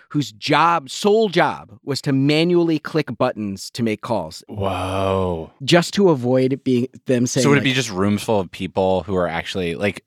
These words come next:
Speaker 1: It would be like a
Speaker 2: hum-,
Speaker 1: whole call
Speaker 2: human
Speaker 1: center.
Speaker 2: calls, not robocalls?
Speaker 1: It would be like a whole call center of people who were going to be making, who, who were going to be receiving calls, and then one person whose job it was to take the mouse and press click, click, click, click, click, click, click, click, click, so the calls would go as fast as they could go.
Speaker 2: But when you picked up the phone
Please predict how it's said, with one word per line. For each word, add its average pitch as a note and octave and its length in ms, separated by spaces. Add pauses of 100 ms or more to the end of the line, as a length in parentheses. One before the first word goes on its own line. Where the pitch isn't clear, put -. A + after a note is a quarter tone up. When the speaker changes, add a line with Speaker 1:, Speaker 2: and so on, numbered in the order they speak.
Speaker 1:
It F#3 80
would G3+ 100
be G#3+ 80
like G3+ 160
a D#3+ 60
Speaker 2:
hum-, A2+ 100
Speaker 1:
whole G3+ 220
call - 160
Speaker 2:
human A#2+ 160
Speaker 1:
center. C3+ 100
Speaker 2:
calls, B2+ 240
not G2 160
robocalls? G2 460
Speaker 1:
It E3+ 60
would D#3+ 100
be E3 80
like D3 140
a C3+ 60
whole E3 220
call D3 220
center C3 280
of D3 140
people C3 540
who B2+ 240
were A#2 160
going A2 260
to - 80
be C3+ 140
making, B2+ 420
who, C3+ 380
who - 160
were B2 120
going A#2+ 200
to C3 60
be C3 100
receiving C3 340
calls, G#2 320
and C3 100
then A2+ 140
one B2 180
person B2+ 300
whose A2 180
job A2 220
it F2+ 80
was F#2+ 160
to - 80
take G#2 200
the C#3+ 60
mouse G2 280
and - 80
press F#2 160
click, - 180
click, F3 140
click, D#3+ 140
click, B2+ 120
click, A2+ 160
click, G2 140
click, - 160
click, F2+ 140
click, - 280
so - 140
the A2+ 240
calls A#2+ 280
would A2+ 120
go G2 140
as F#2 100
fast F#2+ 260
as E2+ 100
they - 120
could D#2 160
go. D2 80 (180)
Speaker 2:
But D#3 80
when D#3+ 180
you D3 80
picked - 360
up D3+ 100
the B2+ 100
phone F#2+ 600